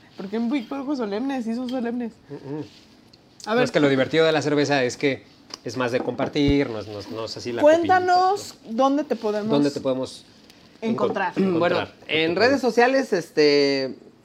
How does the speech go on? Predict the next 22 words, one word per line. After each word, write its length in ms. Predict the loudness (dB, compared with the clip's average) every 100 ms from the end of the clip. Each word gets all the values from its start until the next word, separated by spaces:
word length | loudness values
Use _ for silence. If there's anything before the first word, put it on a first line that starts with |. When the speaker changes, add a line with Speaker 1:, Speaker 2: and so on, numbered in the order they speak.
| -8
Speaker 3:
eh, 240 | -6 -6 -2
creo 180 | -2 2
Facebook 500 | 4 4 4 0 0
e 140 | 0
Instagram, 680 | 2 0 -2 -6 -4 -4 -4
este, 880 | -2 -4 -4 -4 -2 0 0 0 0
Speaker 1:
Es 180 | -2 -6
Chela 280 | -6 -4 -2
Speaker 3:
es 60 | -2
Speaker 1:
Libre. 140 | -2
Speaker 3:
Chela 220 | 0 0 2
Libre 220 | 0 0
Oficial. 440 | -2 -2 -2 -2 -10 -18
Speaker 1:
Ok, 160 | -14 -10 -10
Chela 300 | -6 -2 0
Libre 180 | 0 2
Speaker 2:
Chela 100 | 0
Libre 80 | 0
Speaker 1:
Oficial. 220 | -2 0
Speaker 3:
Chela 140 | 2 2
Libre 180 | 2 -2
Oficial. 420 | -4 -4 -4